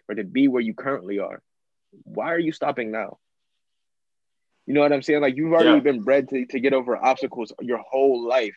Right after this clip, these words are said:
Speaker 1: That's all you've ever done as an athlete.
Speaker 2: True.
Speaker 1: Even if you've been the best of the best, you've always been bred to get over obstacles. That's why you're as good as you are.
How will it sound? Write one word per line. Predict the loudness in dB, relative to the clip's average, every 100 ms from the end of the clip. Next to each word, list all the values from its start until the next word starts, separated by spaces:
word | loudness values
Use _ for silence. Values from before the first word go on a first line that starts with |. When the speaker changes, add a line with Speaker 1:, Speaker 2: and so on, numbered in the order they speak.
| -10
Speaker 1:
That's | -10 -4
all | -2 0
you've | -2 -4
ever | -6 -8 -6
done | -8 -4 -6
as | -6
an | -4 0
athlete. | 0 -2 -10 -10 _ _ _ _
Speaker 2:
True. | 0 2
Speaker 1:
Even | 2
if | 0
you've | -2
been | -2
the | -2
best | 0 0 0
of | -4
the | -2
best, | 0 0 0 -4
you've | -6 0
always | 2 2 0
been | -4
bred | -2 -4
to | -2
get | -2
over | -2 -6
obstacles. | -6 -8 -8 -14 -10
That's | -6
why | -4
you're | 0 -2
as | 0
good | 0
as | 0 -2
you | -4 -2
are. | -4 -10